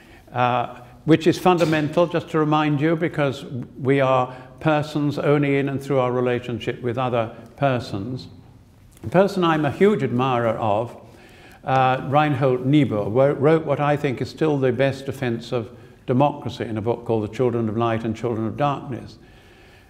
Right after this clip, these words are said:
And, uh, in that book, he said, "Man's capacity for justice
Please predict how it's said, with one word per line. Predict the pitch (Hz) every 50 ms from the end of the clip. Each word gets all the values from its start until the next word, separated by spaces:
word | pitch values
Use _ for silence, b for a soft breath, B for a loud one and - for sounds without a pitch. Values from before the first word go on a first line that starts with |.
| b b b b
And, | - 151 160 160 165 165 156 151 - - - - - -
uh, | 160 165 -
in | - 220 240 233 220
that | 196 160 143 113 113
book, | 110 120 98 - - - - - - - -
he | 123 110 156 156 147
said, | - - 185 180 180 180 170 151 147 - B B B B B B B B B B B B B - - - - - - - - -
"Man's | 123 143 170 185 196 208 208 196 - -
capacity | - 185 180 - - 190 208 208 202 - 202 202 - 202 202 196 185 190
for | - - 170 151
justice | 110 101 - 190 180 170 185 - - - - 107 101 101 - - - - -